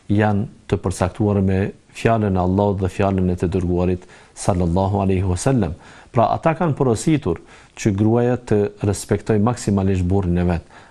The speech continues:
Ata kanë porositur, pra, Allahu dhe pejgamberi sallallahu alaihi wasallam, që gruaja të jetë e nënshtruar për burrin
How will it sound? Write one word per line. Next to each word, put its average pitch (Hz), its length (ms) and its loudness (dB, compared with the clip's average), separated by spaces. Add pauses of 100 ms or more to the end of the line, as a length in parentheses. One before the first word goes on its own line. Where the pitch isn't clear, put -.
Ata 104 240 -2
kanë 98 220 -2
porositur, 90 540 -2
pra, - 180 -6 (100)
Allahu 95 600 0 (360)
dhe 107 160 2
pejgamberi 95 640 0 (460)
sallallahu 90 680 0
alaihi 92 180 -2
wasallam, 135 420 0 (320)
që 107 160 0
gruaja 117 460 2 (260)
të 104 140 2 (500)
jetë 107 680 0 (460)
e 113 80 2
nënshtruar 101 720 0
për 101 160 0
burrin 123 440 2